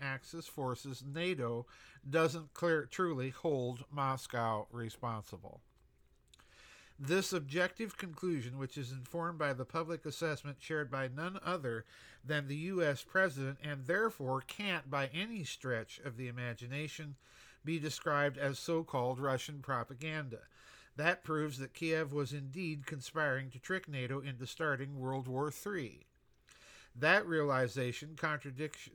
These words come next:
that realization contradicts so-called conventional wisdom of the Ukrainian conflict thus far, since the public in the U S-led West's golden billion has been under the false impression that Kiev is winning.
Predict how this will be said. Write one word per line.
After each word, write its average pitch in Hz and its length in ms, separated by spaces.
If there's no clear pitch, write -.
that 147 240
realization 143 680
contradicts 139 600
so-called 156 540
conventional 127 560
wisdom 135 500
of 135 180
the 143 80
Ukrainian 143 580
conflict 143 640
thus 123 240
far, 131 460
since 139 280
the 135 140
public 131 460
in 139 140
the 131 80
U 151 260
S-led 139 480
West's 139 600
golden 147 480
billion 131 420
has 127 220
been 135 260
under 143 200
the 120 140
false 156 380
impression 139 680
that 147 320
Kiev 135 800
is 139 300
winning. 131 460